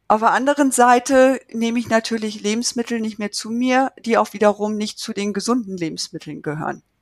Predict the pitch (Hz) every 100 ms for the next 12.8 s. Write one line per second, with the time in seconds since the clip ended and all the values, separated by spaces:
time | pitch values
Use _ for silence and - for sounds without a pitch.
0 | _ - - - - - _ _ _ _
1 | _ _ _ _ _ 214 226 247 254 269
2 | 277 277 - 233 226 - 214 208 208 208
3 | 247 - 254 247 247 254 - 269 302 -
4 | _ _ _ _ _ _ _ _ _ _
5 | _ _ - 226 226 - - 240 - 262
6 | 254 220 247 - 240 220 208 220 - 208
7 | 208 202 202 - _ - 196 196 202 220
8 | 247 - 220 208 202 - 190 180 175 185
9 | 240 381 - _ _ _ _ _ _ _
10 | - _ - 202 226 226 - 214 208 202
11 | 233 233 208 208 196 190 175 175 190 -
12 | 226 - 220 - 226 320 -